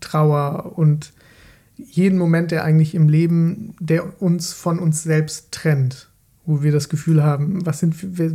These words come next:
wer, ich, ich finde, man, jeder hat ja eigentlich diese Gedanken schon mal, was, wer bin ich eigentlich? Genau, so, solche Momente, für,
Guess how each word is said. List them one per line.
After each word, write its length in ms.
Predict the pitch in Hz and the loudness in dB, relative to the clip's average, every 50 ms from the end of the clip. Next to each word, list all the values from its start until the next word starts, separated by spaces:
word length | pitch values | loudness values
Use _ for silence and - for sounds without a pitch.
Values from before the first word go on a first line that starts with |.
| 160 160 165 | -4 -4 -2
wer, 280 | 170 175 190 196 202 196 | -2 -2 -2 -4 -4 -4
ich, 200 | 196 196 - - 220 - | -6 -6 -6 -8 -16 -16
ich 80 | - - | -10 -4
finde, 200 | - 240 233 220 | 0 0 2 2
man, 160 | 208 196 185 | 2 2 2
jeder 260 | 196 226 233 220 175 | 2 2 2 2 0
hat 120 | 196 190 196 | 0 0 0
ja 80 | 190 | 0
eigentlich 160 | 185 185 185 - | 0 0 0 2
diese 180 | 196 165 165 | 2 2 2
Gedanken 340 | 165 165 170 180 185 185 180 | 2 2 2 2 0 -2 -2
schon 140 | 160 180 170 | 0 0 0
mal, 120 | 160 156 | 0 0
was, 200 | 160 156 - - - - _ _ _ _ | -2 -4 -6 -10 -20 -20 _ _ _ _
wer 140 | - 165 160 | -2 -2 0
bin 420 | 156 160 156 - - 208 202 214 | 0 -2 -6 -4 0 2 4 6
ich 240 | 233 240 233 - - | 4 4 2 2 -2
eigentlich? 520 | 196 202 214 226 220 208 208 214 202 - - - - - - - - _ - | 0 2 2 2 2 2 0 0 -2 -2 -10 -20 -20 -20 -20 -20 -20 _ -2
Genau, 300 | - 190 185 175 160 151 | 0 2 2 2 2 2
so, 340 | 151 147 170 180 190 190 - 202 185 185 196 - | 2 2 2 2 2 2 0 -2 -4 -4 -6 -6
solche 460 | - 196 185 180 180 190 202 202 - 208 | -4 -2 0 2 2 2 2 2 4 4
Momente, 480 | 190 175 165 151 147 147 147 156 156 | 4 4 4 2 2 0 0 -2 -4
für, 240 | 151 - 156 160 | -2 0 0 0